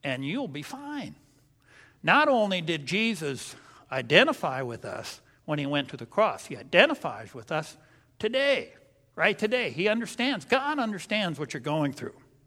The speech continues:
So let's, uh, draw attention to some principles here, takeaways for life. Number one, the provisions of Jesus for our salvation is an elegant solution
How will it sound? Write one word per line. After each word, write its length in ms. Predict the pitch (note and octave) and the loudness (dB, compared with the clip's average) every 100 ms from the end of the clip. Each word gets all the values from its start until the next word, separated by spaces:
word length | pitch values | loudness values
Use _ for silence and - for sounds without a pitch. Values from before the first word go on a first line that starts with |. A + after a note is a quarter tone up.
| _ _ - - _ _ _ _ _ _ _ | _ _ -20 -20 _ _ _ _ _ _ _
So 140 | - F#3+ | -2 2
let's, 280 | C4 - | 2 2
uh, 300 | G3+ D3+ C#3 B2 G#2 - _ _ _ _ _ _ _ _ _ - | 2 4 2 0 -12 -20 _ _ _ _ _ _ _ _ _ -14
draw 220 | - C#3 C#3 | -2 0 0
attention 420 | C3 B2 A#2+ A#2+ | 0 -6 -6 -10
to 140 | C3+ | -12
some 280 | - A#2 A2 - - - - _ | -12 -14 -14 -20 -20 -20 -20 _
principles 480 | - D3+ - - A#2 | -2 -2 -4 -8 -6
here, 240 | C#3 C#3 D3 | -2 -2 -2
takeaways 600 | E3 C#3 C3 B2+ B2 A2+ | -2 -4 -4 -6 -6 -8
for 200 | - B2 | -12 -8
life. 480 | B2 C#3+ G3 - - - _ _ _ _ _ _ _ _ _ - - - _ | 0 2 0 -4 -20 -20 _ _ _ _ _ _ _ _ _ -20 -20 -20 _
Number 200 | G3+ G#3 | 0 0
one, 220 | F#3 A#2 - - - - - | 0 -2 -6 -18 -20 -12 -6
the 80 | |
provisions 560 | D#3+ F#3 G3 C4 C4 A#3+ | 2 4 6 6 4 -2
of 140 | A3 | -2
Jesus 360 | E3 F3 E3 D#3 | 0 2 2 -2
for 140 | - D#3 | -4 -2
our 200 | C#3+ C3 | -2 -2
salvation 680 | D#3 C#3 C3+ B2+ B2 C3 | -2 -2 -2 -6 -6 -8
is 160 | B2+ A#2 | -8 -8
an 80 | B2+ | -2
elegant 520 | E3 A3+ E3 C#3+ C3 | 0 0 0 -4 -6
solution 640 | - C3+ D3 - - - | -4 0 0 -2 -6 -16